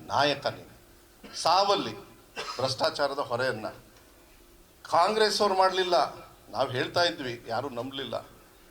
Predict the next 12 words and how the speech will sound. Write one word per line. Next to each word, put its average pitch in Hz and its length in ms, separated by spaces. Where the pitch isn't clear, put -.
ಪಾಪ 117 220
ಯತ್ನಾಳ್ 131 500
ಅವರು 123 340
ಹಗಲು 185 520
ರಾತ್ರಿ 139 800
ಮಾನ 156 360
ಮರ್ಯಾದೆ 135 800
ಎಲ್ಲ 123 380
ತೆಗ್ದಾರಪ್ಪ 113 500
ಅವ್ರದ್ದು. - 360
ಅವ್ರ 233 240
ಪಕ್ಷದವ್ರೆ, 208 600